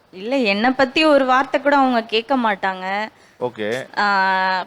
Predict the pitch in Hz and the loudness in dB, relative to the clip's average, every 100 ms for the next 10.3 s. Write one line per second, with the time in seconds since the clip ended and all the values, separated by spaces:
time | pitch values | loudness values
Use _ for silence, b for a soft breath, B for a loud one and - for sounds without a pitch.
0 | - 214 196 226 214 190 214 190 208 202 | -2 0 0 -2 -4 -4 -6 -2 2 4
1 | 202 196 196 190 202 202 202 196 196 196 | 2 0 -2 0 0 -2 0 0 2 0
2 | 196 196 202 196 196 220 220 196 196 196 | 0 0 0 0 -2 -10 -6 -6 -4 -4
3 | 185 190 196 208 202 202 185 208 190 170 | 0 0 0 -2 -6 -6 -8 -10 -8 -8
4 | 165 165 165 165 170 185 B 214 214 226 | -8 -8 -8 -8 -8 -10 B -6 -4 0
5 | 240 233 208 - 196 190 196 202 196 190 | 0 2 -2 -6 -8 -2 0 0 0 0
6 | 185 196 233 - 214 208 202 226 269 254 | 0 -2 -4 0 2 2 4 4 4 2
7 | 233 214 220 220 208 214 220 233 214 214 | 0 0 -2 0 -2 -2 -2 -4 -6 -8
8 | 214 196 180 180 175 170 165 170 - _ | -10 -6 -6 -6 -8 -10 -12 -12 -12 _
9 | - 226 240 262 277 254 247 254 269 262 | -6 -2 0 2 2 2 0 -2 0 0
10 | 269 277 | 0 0